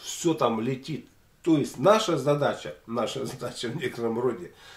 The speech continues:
добиться того, чтобы вот что-то там такое летело из неё. И для этого мы используем вот эти именно травы. А сама чистка уже масла с лимонным соком, это уже непосредственно, знаете, как,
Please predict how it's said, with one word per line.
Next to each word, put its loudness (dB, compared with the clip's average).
добиться 0
того, 4
чтобы 0
вот 2
что-то 0
там 2
такое 2
летело 6
из 2
неё. -2
И -10
для 8
этого 6
мы 2
используем 4
вот 4
эти 8
именно 4
травы. 6
А 6
сама 6
чистка -4
уже 2
масла 6
с -2
лимонным 0
соком, 4
это 4
уже 0
непосредственно, 0
знаете, 2
как, -2